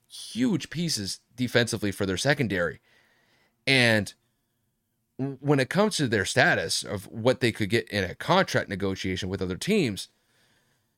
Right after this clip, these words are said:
you know, some of these guys are probably looking to get somewhere around fifteen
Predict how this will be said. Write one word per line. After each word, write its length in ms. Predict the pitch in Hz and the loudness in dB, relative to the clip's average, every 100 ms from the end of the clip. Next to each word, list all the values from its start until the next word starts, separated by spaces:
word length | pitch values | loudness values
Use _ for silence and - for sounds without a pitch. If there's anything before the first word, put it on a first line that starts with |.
| _ | _
you 60 | 117 | 0
know, 80 | |
some 180 | 110 220 | 4 6
of 60 | 285 | 6
these 160 | 180 | 4
guys 240 | 123 113 107 | 6 6 4
are 60 | |
probably 280 | 110 120 113 | 2 2 4
looking 280 | 110 110 107 | 2 2 0
to 60 | 98 | 0
get 200 | 110 98 | 0 2
somewhere 240 | 135 113 | 2 2
around 180 | 104 98 | 2 0
fifteen 640 | 117 107 - 113 104 92 | -2 -2 -2 -2 -2 -4